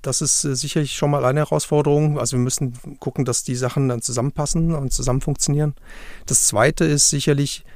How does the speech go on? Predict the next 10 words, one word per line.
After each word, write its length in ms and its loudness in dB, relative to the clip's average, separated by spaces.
gerade 240 2
im 80 2
Bereich 320 2
Natural 280 0
Language 280 0
Processing, 640 2
die 160 -4
einzelnen 240 0
Sprachen 400 -2
abzudecken. 480 -10